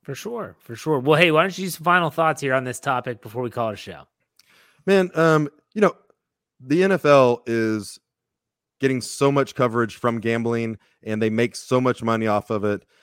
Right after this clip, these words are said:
Speaker 2: Um, they could make more money if the players were allowed to have sponsorships and be kind of involved in this too. I agree and have no problem with saying that the players can't bet on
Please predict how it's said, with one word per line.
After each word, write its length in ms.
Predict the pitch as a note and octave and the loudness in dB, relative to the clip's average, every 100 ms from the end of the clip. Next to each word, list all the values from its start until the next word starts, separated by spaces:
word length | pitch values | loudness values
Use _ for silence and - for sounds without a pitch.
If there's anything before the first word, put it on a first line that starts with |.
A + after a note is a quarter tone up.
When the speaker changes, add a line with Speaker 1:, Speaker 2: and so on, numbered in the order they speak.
| _ - | _ -4
Speaker 2:
Um, 340 | A2 G#2+ G2 _ _ _ _ _ _ _ _ _ - | -2 -2 -6 _ _ _ _ _ _ _ _ _ -4
they 100 | C#3+ | -2
could 140 | D#3+ | 0
make 160 | D#3+ B2+ | 0 2
more 240 | C#3 E3 | 4 4
money 420 | C3 A2 G#2+ A2 - _ | 4 2 -2 -6 -12 _
if 460 | A#2+ A#2+ A2+ G#2+ G#2 _ _ _ _ | 0 2 2 -2 -10 _ _ _ _
the 100 | B2+ | -6
players 400 | - C#3+ C3+ A#2 | 0 4 4 2
were 100 | A2+ | 2
allowed 320 | G#2+ G#2+ G#2 | 2 2 0
to 80 | G2+ | 0
have 180 | G#2+ G2+ | -2 -2
sponsorships 640 | - A2 A2 A2 A#2 F#2+ A#2 | -2 -4 -4 -2 -2 -2 -6
and 120 | G#2 | -6
be 80 | G#2+ | -4
kind 200 | A2+ G#2+ | -4 -4
of 100 | G2+ | -4
involved 400 | G#2 G#2 G#2+ G#2+ | -2 0 0 -2
in 80 | |
this 160 | G#2 F#2+ | -8 -8
too. 280 | - G2 F2+ _ _ | -6 -6 -6 _ _
I 160 | - C3+ | 2 4
agree 560 | C#3 A#2 B2 A#2+ A#2 G#2 G#2+ | 4 2 0 2 0 -4 -6
and 60 | |
have 120 | A2 | -6
no 200 | G#2 B2 | 0 0
problem 420 | B2 B2+ A2+ A2+ G#2+ | 2 2 2 0 -4
with 100 | G2+ | -6
saying 300 | A#2 G#2+ G#2+ | -4 -4 -4
that 60 | |
the 80 | G#2 | -8
players 360 | - A#2 A2 - | -4 -2 -2 -6
can't 340 | - A#2 A2 | -10 -10 -6
bet 260 | A2 G#2 - | -2 -2 -2
on 160 | G2+ | -8